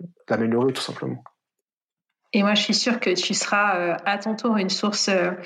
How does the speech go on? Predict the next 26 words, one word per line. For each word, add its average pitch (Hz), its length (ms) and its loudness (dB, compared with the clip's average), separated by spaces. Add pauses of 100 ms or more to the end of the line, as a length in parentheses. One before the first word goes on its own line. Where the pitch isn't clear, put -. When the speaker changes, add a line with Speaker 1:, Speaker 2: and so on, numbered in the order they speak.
(280)
Speaker 2:
d'inspiration, 220 760 0
parce 202 220 -2
que 175 720 2
je, 175 220 2
tu, - 280 -2
tu - 160 0
me 180 80 -2
vois 196 220 0
pas 214 140 0
naturellement, 190 580 0
mais 190 160 2
je, 165 340 2
je 175 160 2
souris 226 380 4
en 180 140 2
t'entendant 190 680 2 (440)
raconter 233 420 2
ce - 100 -6
parcours 233 400 2 (160)
de 202 60 -2
l'indignation 226 800 4
à 202 180 0
la 190 120 0
mise 220 180 2
en 226 100 4
action, 214 440 0